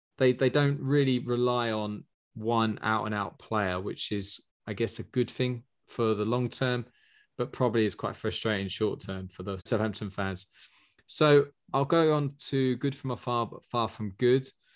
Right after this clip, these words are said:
So I've actually got a few players for this because I feel like I could put them all in the same category. And that is all of Southampton's wide players. And this is Nathan Redmond,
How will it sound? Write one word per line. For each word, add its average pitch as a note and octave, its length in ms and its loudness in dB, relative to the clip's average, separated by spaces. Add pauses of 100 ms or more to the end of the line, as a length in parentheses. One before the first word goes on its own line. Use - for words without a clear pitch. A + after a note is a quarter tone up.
(400)
So C3+ 440 2
I've C#3 140 2
actually E3+ 260 0
got C3+ 220 0
a - 100 -10
few C#3+ 240 -4
players G2+ 400 -4
for - 80 -10
this G2 180 -4
because A#2 320 -2
I A#2+ 120 0
feel E3 360 2
like C3+ 340 0 (720)
I B2+ 80 0
could C#3+ 200 0
put D#3 140 0
them C3+ 140 2
all C3 160 4
in B2 80 0
the A#2+ 80 -2
same A#2 260 -4
category. G2+ 580 -4 (640)
And C3 140 4
that D#3 160 2
is B2+ 120 0
all E3 360 6
of C#3+ 100 0
Southampton's A#2 680 -4
wide A#2 340 0
players. F#2+ 480 -4
And A#2+ 100 -2
this A#2 160 -2
is A2+ 100 -2
Nathan B2 420 2
Redmond, C3 540 -2